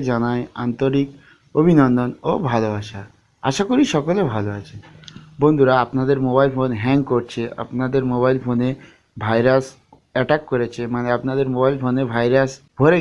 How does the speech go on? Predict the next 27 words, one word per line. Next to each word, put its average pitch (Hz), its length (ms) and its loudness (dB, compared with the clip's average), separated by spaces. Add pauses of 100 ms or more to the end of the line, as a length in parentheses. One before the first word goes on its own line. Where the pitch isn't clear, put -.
গিয়েছে, 123 300 0 (360)
এই 147 120 6
জন্য 170 160 2 (100)
আপনাদের 156 280 -2 (100)
মোবাইল 147 240 4 (100)
স্লো 151 180 2 (120)
কাজ 127 120 2 (100)
করছে। 131 280 -4 (220)
আপনারা 135 280 0 (120)
যখন 139 180 0 (100)
কোনো 135 160 0 (340)
ফাইল 139 260 4 (240)
ডাউনলোড 156 440 0
করছেন 135 360 -2
বা 131 80 4 (120)
আপনাদের 135 300 0 (100)
মোবাইল 135 260 2
ফোনের 135 280 -2
এমন 131 140 -2 (100)
কিছু 135 160 -6 (180)
ফাইল 131 300 2 (300)
ইম্পর্টেন্ট, 127 440 0 (380)
আপনার 123 220 -4 (100)
ইম্পর্টেন্ট 131 420 -2
ফাইল 127 200 2 (180)
যেগুলো 139 200 4 (120)
অটোমেটিক্যালি 160 540 -2